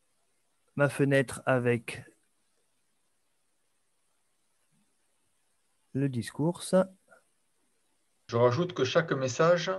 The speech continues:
Speaker 2: euh, crée un lien Internet qui, si on le souhaite, euh, est diffusable à n'importe qui et donc, euh,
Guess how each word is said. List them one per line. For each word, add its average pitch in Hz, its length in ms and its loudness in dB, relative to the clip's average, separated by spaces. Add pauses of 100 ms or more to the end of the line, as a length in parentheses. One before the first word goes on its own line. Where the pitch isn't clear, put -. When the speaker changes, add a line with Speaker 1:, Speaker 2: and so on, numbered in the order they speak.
(160)
Speaker 2:
euh, 113 440 0 (480)
crée - 240 2
un 147 100 4
lien 139 260 2
Internet 127 760 2 (260)
qui, 143 240 -8
si 156 200 -4
on 139 60 2
le 127 80 6
souhaite, 165 340 0 (260)
euh, 120 260 -4
est 117 640 -4 (260)
diffusable 131 840 2
à 107 80 0
n'importe 120 520 0
qui 175 360 -4
et 123 160 -2
donc, 131 320 2
euh, 101 180 -2